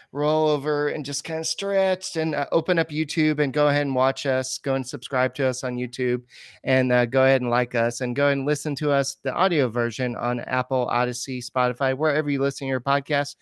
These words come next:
Just listen to Locked On Astros podcast. Just make it happen, guys. So, um, let's go ahead and look at the two thousand, uh, sorry, nineteen ninety-eight team.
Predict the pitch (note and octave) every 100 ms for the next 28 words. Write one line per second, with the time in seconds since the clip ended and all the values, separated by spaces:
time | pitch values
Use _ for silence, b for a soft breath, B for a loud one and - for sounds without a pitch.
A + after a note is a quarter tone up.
0 | B B - A#3+ - B2+ A#2 B2 B2 A#2+
1 | A#2 A2+ A#2+ A#2 A2+ B2 G#2+ A#2 A2+ -
2 | A#2 A#2 - b - C#3 D3 B2 A#2 A#2
3 | A2+ A2 G#2+ G#2 G#2+ - - b b b
4 | - D#3 C3+ B2+ B2+ B2 B B - A3
5 | - C4 A#3 G3 F#3+ F3+ D#3+ D#3 D3 D#3+
6 | D#3 - C#3+ C#3 C#3 C#3 B2+ - E3+ D#3
7 | D3 C#3+ C#3+ C3 - C#3 B2 C#3+ B2+ B2+
8 | D3 D3 D3+ C#3 C3+ B2+ A#2+ B2 - G2+
9 | F#2+